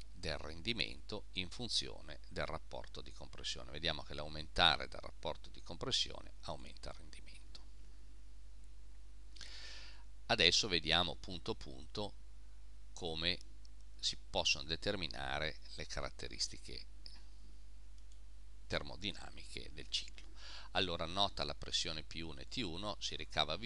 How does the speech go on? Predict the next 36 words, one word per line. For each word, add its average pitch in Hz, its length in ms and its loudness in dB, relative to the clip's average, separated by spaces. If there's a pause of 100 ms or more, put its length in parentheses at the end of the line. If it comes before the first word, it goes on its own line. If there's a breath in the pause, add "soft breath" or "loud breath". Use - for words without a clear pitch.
(120)
uno 82 240 -4
una 76 200 -4
volta 71 300 -2
che - 120 -2
si - 160 6
conosca - 460 -2
la 69 120 -2
costante - 800 -2 (420 loud breath)
per - 220 2
l'aria, - 480 -2 (1300 loud breath)
P 87 140 4
V - 160 -4
uguale - 400 -2
R - 260 -4
T. - 160 -4 (1400 loud breath)
Poi 80 500 6 (180)
il, 92 200 4
l'entropia 87 800 4
al 65 80 -4
punto 104 360 -2
uno 85 280 -2
si - 180 2
trova 71 360 0
con - 180 -4
questa - 320 0
espressione 73 640 2
C - 200 2
P - 200 -2
per 69 180 -4
logaritmo 73 560 -2
di - 160 -4
T 101 180 -2
uno 78 220 -4
meno 73 320 -6
L, 71 220 -2
eh, 73 100 -4